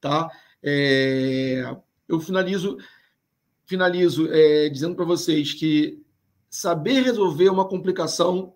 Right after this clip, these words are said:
é muito mais importante do que saber a técnica, tá? Então, invistam em cursos de, de capacitação que você consiga, é, que você apre-, que vocês aprendam a, a resolver as complicações.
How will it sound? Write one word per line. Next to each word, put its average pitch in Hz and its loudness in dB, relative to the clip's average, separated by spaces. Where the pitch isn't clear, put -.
é 170 -2
muito 208 -2
mais 220 -4
importante 180 -6
do 170 -10
que 190 -8
saber 180 -2
a 165 0
técnica, 135 -6
tá? 147 -2
Então, 175 -4
invistam 185 -4
em 185 -4
cursos 208 -6
de, 170 -6
de 156 -6
capacitação 180 -2
que 170 -8
você 180 0
consiga, 220 2
é, 185 2
que 180 -6
você 190 2
apre-, 202 0
que 175 -14
vocês 185 0
aprendam 214 0
a, 160 -2
a - -4
resolver 214 2
as - -8
complicações. 170 -6